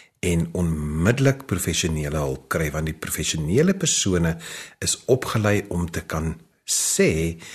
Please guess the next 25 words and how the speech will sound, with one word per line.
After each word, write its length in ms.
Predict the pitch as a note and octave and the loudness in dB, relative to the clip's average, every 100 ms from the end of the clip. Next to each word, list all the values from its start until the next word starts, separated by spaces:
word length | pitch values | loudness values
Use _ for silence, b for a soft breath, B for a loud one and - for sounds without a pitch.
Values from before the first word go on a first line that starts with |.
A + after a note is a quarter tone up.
| B - | B -12
wat 360 | D#2 D2+ E2+ | -4 0 0
die 120 | F2 | 0
volgende 520 | - - F2 E2 D#2 D2+ | -2 0 -2 -2 -4 -2
stappe 420 | - D2+ C#2+ D#2 | -2 -4 -6 -6
moet 160 | C2+ - | -6 -6
gaan 200 | - B1+ | -8 -8
wees 340 | - A#2 - - B B B - | -10 -6 -6 -6 B B B -4
en 160 | F2 | 0
hoe 140 | F#2 - - | 0 0 4
ernstig 600 | A2+ A2+ G#2+ - E2 - | 4 4 2 0 -2 -4
is 140 | - - | -4 -2
die 120 | D#2 | -2
situasie. 800 | - - - - - - - - B B B B B B | -4 -4 -6 -6 -6 -6 -6 -8 B B B B B B
Die 180 | - - - | -8 -8 -4
tweede 480 | - G3+ A3 F#3 G#2 | 0 2 4 2 2
ding 260 | E2 D2 - | 0 -2 -6
is 440 | E2+ E2 - - - | -2 0 0 -2 -6
supervisie. 840 | - - G#2 - D2 C#2+ - - - _ _ _ _ _ _ - - | -4 -2 -2 -4 -4 -2 -2 -4 -10 _ _ _ _ _ _ -20 -16
Dis 220 | - E2+ - | -8 -6 -2
belangrik 800 | E2 E2 E2+ G2+ C3 E3 E3+ - | 2 4 4 4 4 2 0 -2
dat 260 | E2+ - - - - | -2 -2 -18 -6 4
ongeag 840 | C#3 G3+ G3 F3 - G#2 - - F#2+ D2+ C#2+ | 6 6 4 2 4 2 2 -6 -8 -6 -2
wat 260 | E2 B2 - | 0 0 2
se 260 | - A#2+ | 4 4
geweld 760 | A2 G2 D2+ - - - - | 4 0 0 -2 -4 -8 -18